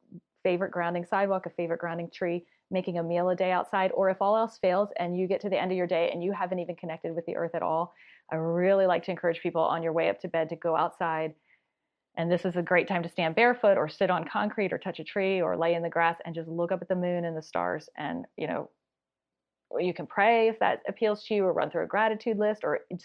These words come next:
simply literally take a couple deep breaths and just connect with the bigger issue here. You know, just remind yourself you're on a planet, you're in space,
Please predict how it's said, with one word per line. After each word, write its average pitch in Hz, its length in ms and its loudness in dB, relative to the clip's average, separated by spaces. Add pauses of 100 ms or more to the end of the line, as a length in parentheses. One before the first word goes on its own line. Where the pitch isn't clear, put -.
simply 202 320 0
literally 175 440 2
take 170 180 -4
a 160 40 -4
couple 165 240 -6
deep 160 240 -6
breaths 160 260 -6
and 165 120 -8
just 156 260 -10 (160)
connect 165 340 -6
with 170 140 -2 (640)
the 165 320 0
bigger 190 240 2
issue 165 340 0
here. 170 360 -2 (100)
You 175 80 -2
know, 170 140 0
just 175 180 -6
remind 180 340 2
yourself 175 320 0
you're - 120 -2
on 202 160 2
a 226 40 -2
planet, 190 440 -2
you're 147 120 -4
in 233 320 2
space, 180 380 0